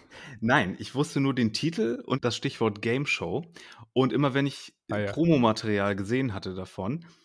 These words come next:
Speaker 1: hatte es mich so extrem erinnert an diese Dating-Show mit den Masken. Wie heißt die?
Speaker 2: Äh,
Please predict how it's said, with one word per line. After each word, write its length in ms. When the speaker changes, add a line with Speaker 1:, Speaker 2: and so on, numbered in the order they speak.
Speaker 1:
hatte 220
es 200
mich 160
so 200
extrem 460
erinnert 380
an 120
diese 220
Dating-Show 680
mit 140
den 120
Masken. 540
Wie 100
heißt 220
die? 280
Speaker 2:
Äh, 400